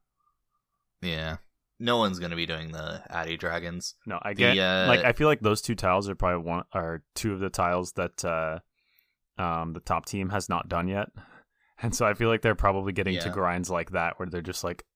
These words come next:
Speaker 2: "Ugh." <laughs> And
Speaker 1: I
Speaker 2: I
Speaker 1: think
Speaker 2: can't
Speaker 1: you need
Speaker 2: blame
Speaker 1: a
Speaker 2: them.
Speaker 1: few grinds like that, though, in a bingo.
Speaker 2: Yeah. I don't
Speaker 1: 'Cause
Speaker 2: know.
Speaker 1: otherwise you complete everything in the first four days.
Speaker 2: I
Speaker 1: And you need
Speaker 2: guess.
Speaker 1: things that people can A F K too.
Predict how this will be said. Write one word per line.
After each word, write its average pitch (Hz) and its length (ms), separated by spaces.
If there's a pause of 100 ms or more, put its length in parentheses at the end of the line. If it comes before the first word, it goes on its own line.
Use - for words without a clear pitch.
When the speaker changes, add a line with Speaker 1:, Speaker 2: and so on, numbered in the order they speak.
Speaker 2:
"Ugh." 113 920 (320)
<laughs> - 180
And - 1300
Speaker 1:
I 123 40
Speaker 2:
I - 40
Speaker 1:
think 165 120
Speaker 2:
can't 202 80
Speaker 1:
you 156 40
need 117 40
Speaker 2:
blame 92 160
Speaker 1:
a 104 40
Speaker 2:
them. 87 80
Speaker 1:
few 113 140
grinds 107 340
like 113 160
that, 110 240
though, 120 300 (560)
in 113 80
a 110 80
bingo. 120 220
Speaker 2:
Yeah. 135 340 (760)
I 95 220
don't 71 100
Speaker 1:
'Cause 120 120
Speaker 2:
know. 127 60
Speaker 1:
otherwise 123 360
you 107 100
complete 101 460
everything 101 420
in 98 80
the 87 80
first - 300
four 98 200
days. 90 500 (1900)
Speaker 2:
I 117 40
Speaker 1:
And 110 120
you 120 100
need 139 120
Speaker 2:
guess. 156 140
Speaker 1:
things 156 200
that 127 140
people 113 240
can 113 160
A 90 200
F 87 120
K 87 260
too. 87 380